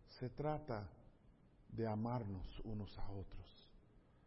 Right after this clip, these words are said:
de mostrar nuestro amor al Señor, quien dio todo para nosotros, ¿no? Termino con esta historia.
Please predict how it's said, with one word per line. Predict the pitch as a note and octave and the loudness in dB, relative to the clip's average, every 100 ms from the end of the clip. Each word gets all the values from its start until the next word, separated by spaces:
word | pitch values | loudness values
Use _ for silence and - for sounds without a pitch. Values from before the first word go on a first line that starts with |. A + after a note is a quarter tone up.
| - - | -20 -8
de | - | -2
mostrar | G#2+ A2 - B2+ C#3 B2+ | 2 2 2 8 10 10
nuestro | A2+ A#2+ - - A2 F#2+ - - - - - - - | 8 6 4 4 4 4 -6 -14 -12 -8 -8 -8 -2
amor | G#2+ G#2+ G#2+ F2+ - - - - - - - - - | 2 6 6 4 0 -4 -2 -2 -2 -2 -2 -4 0
al | G#2 G2+ | 0 6
Señor, | - A2+ G#2+ G2+ - | 10 10 10 4 8
quien | E3+ E3+ D#3+ | 8 10 8
dio | C#3 F3 F#3+ - - | 8 10 8 4 2
todo | G3 G3+ G3+ C#3+ F#2+ F2+ - - - - - - - - - - | 2 4 4 4 2 0 -4 -14 -16 -16 -18 -20 -20 -20 -18 -2
para | A#2 A#2 A2 | 2 6 6
nosotros, | G#2+ G#2 - B2+ A#2 - - - | 6 4 6 4 4 -2 -6 -2
¿no? | A#2+ D3+ D3 - - - | 2 2 -2 -12 -18 4
Termino | C#3 C#3 F#3+ G3 | 6 10 10 10
con | - D3+ | 8 6
esta | D3 - C3+ | 6 4 2
historia. | A#2+ - A#2 F#2+ | 2 2 4 2